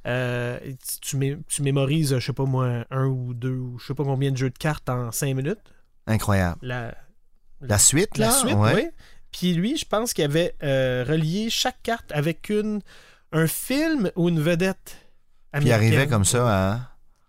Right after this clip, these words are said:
Speaker 1: Puis il
Speaker 2: se
Speaker 1: faisait
Speaker 2: raconter une histoire.
Speaker 1: un tel a joué avec lui dans ça, puis après ça, ils ont fait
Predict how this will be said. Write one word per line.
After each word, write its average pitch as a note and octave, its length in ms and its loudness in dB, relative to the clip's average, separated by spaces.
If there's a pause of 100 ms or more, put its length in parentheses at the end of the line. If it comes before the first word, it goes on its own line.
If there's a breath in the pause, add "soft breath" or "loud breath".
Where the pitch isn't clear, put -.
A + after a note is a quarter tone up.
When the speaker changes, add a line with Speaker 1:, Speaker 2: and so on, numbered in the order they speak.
(260)
Speaker 1:
Puis F#3 100 2
il D#3 60 2
Speaker 2:
se C3 60 2
Speaker 1:
faisait B2+ 160 4
Speaker 2:
raconter F#3 180 4
une A2+ 100 4
histoire. D#2+ 420 0
Speaker 1:
un C#3 140 0
tel E3+ 260 2
a C3+ 120 2
joué C#3+ 280 0
avec B2+ 400 -4
lui C#3 420 -2
dans A#2+ 220 -2
ça, F3 500 0
puis C#3+ 100 -4
après B2+ 340 -4
ça, D3+ 420 0
ils C#3+ 140 0
ont B2 60 -2
fait C3 220 -4